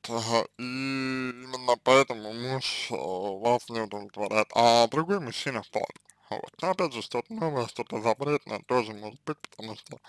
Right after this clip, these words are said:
а, вполне вероятно, что у вас все, э, достаточно распределено в жизнь, в жизни и так далее. Вот. То есть вам необходимо,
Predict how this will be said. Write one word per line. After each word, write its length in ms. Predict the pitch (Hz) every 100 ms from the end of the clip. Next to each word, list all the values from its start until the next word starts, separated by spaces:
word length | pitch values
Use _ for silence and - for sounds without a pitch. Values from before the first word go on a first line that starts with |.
| - - - - - _ _ _ -
а, 680 | - 117 110 113 113 110 107
вполне 320 | 120 123 127
вероятно, 400 | 113 113 - -
что 100 | - 127
у 20 |
вас 160 | 107 - -
все, 500 | - 123 117 113 120 - - -
э, 500 | - - - - 113 - - - - - _ _ -
достаточно 580 | 233 - 226 - 117
распределено 680 | 117 - 131 117 139 180 185
в 60 | 131
жизнь, 260 | 143 135 -
в 120 | 127 113
жизни 420 | 127 120 117 113
и 20 |
так 260 | - 226 113
далее. 260 | 50 - _ _ _ _ _ -
Вот. 360 | - - - _ _ _ _ _ _ _ _ _
То 100 | -
есть 140 | 127 156
вам 240 | 185 165
необходимо, 600 | 123 - 123 117 123 113